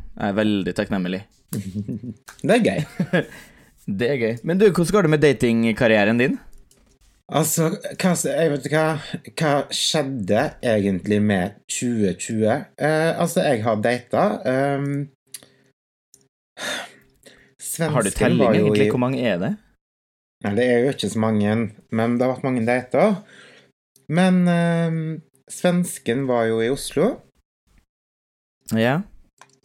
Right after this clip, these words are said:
Speaker 2: Så jeg møtte han igjen og avslutta det.
Speaker 1: Ja, så det blir ingen
Speaker 2: Eh.
Speaker 1: mer svart, nei, så <laughs> ingen,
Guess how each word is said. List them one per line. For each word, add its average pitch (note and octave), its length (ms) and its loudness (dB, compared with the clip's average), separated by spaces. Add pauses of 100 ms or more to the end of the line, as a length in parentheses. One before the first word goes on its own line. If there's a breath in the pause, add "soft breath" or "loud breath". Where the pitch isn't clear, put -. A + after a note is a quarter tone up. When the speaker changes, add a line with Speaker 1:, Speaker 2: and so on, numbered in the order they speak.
(400)
Speaker 2:
Så - 180 0
jeg E3 200 0
møtte F3 320 -2
han B2 200 0
igjen A3+ 380 2 (140)
og C3+ 360 2
avslutta G#2+ 640 -2
det. A3+ 120 0 (1500)
Speaker 1:
Ja, E3+ 200 0 (560)
så D3 240 -8
det - 20 -6
blir B2+ 160 -2
ingen B2+ 140 2
Speaker 2:
Eh. C3+ 160 4
Speaker 1:
mer A#2+ 100 0
svart, B2 320 -6 (240)
nei, C3 240 -2
så C#3 160 -4 (220)
<laughs> - 240 -4
ingen, C#3+ 240 0